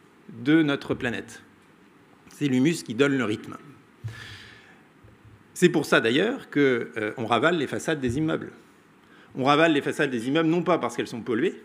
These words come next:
le, la noirceur que vous voyez n'est pas la pollution, c'est essentiellement le début du sol, qu'on appelle la pédogénèse, la naissance du sol. Ce sont des petites particules qui commencent à constituer un sol. Et donc, qu'est-ce qu'une ville ? Et au-delà de ça, même, qu'est-ce qu'une civilisation humaine ?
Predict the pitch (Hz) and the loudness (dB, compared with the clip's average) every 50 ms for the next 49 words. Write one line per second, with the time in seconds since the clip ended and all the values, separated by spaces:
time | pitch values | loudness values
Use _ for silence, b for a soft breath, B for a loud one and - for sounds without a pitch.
0 | - - - _ _ _ - 117 117 123 123 120 110 - - 120 127 120 - - | -20 -20 -20 _ _ _ -6 -4 -4 -2 -2 -4 -6 -8 -8 -10 -10 -10 -4 0
1 | - 175 156 - 143 120 117 120 123 131 151 139 101 - 160 170 170 151 127 - | 0 0 0 0 -2 -2 0 0 0 0 0 -2 -2 -2 -2 0 0 -2 -2 -4
2 | - 110 107 101 - 180 190 233 - - - - 190 175 160 135 - 151 135 135 | -4 -6 -4 -6 -6 -8 -10 -10 -12 -8 -4 -4 -2 -2 -4 -4 -2 -2 -2 -2
3 | 160 196 214 247 - - 139 113 107 117 156 156 143 196 185 147 135 - - 165 | -2 -6 -6 -10 -12 -10 -8 -4 0 0 0 0 0 -2 -6 -8 -10 -8 -6 -6
4 | 135 117 110 - - - 113 110 - - 175 131 98 - - - 175 165 156 143 | -6 -6 -8 -12 -14 -14 -12 -8 -4 -2 -2 -2 -4 -6 -2 0 2 2 2 2
5 | 127 139 120 123 113 107 - - 110 131 139 139 - 165 156 143 127 113 104 - | 0 0 -4 -4 -6 -10 -10 -8 -6 -6 -6 -6 -4 -6 -6 -6 -6 -10 -12 -12
6 | - - - - - 139 156 143 127 - 180 175 - 175 - - 139 - - - | -12 -12 -12 -12 -10 -6 -4 -4 -4 -4 -6 -6 -8 -8 -6 -6 -8 -8 -8 -10
7 | - - - 151 160 175 B B B B B B 127 110 - - 208 190 190 214 | -8 -6 -4 -4 -4 -6 B B B B B B -16 -2 4 6 6 6 6 4
8 | 233 233 220 - - - - 131 - - - 117 - 160 151 120 113 - - 113 | 0 -2 -4 -8 -8 -8 -8 -10 -10 -12 -16 -14 -10 -6 -6 -6 -6 -8 -10 -12
9 | 113 117 - - _ _ _ _ B B B B B B B B B B 139 143 | -12 -14 -18 -20 _ _ _ _ B B B B B B B B B B 2 4
10 | 208 214 214 240 233 226 226 - 202 190 185 165 170 190 160 123 - - - - | 4 4 4 4 4 4 4 2 2 2 2 4 4 2 2 2 0 -4 -12 -20
11 | - - - b b b b b b b b 135 143 143 165 170 165 - 214 202 | -20 -20 -20 b b b b b b b b 0 2 4 4 2 2 4 2 2
12 | 185 175 170 151 175 160 - - 135 117 - - 160 151 165 151 156 147 147 143 | 2 2 0 0 -2 -2 -2 -4 -6 -6 -6 -6 -4 -2 -2 0 2 2 2 0
13 | - 156 147 131 135 143 170 180 - 185 - | 0 -2 -2 0 0 0 -2 -2 -6 -10 -12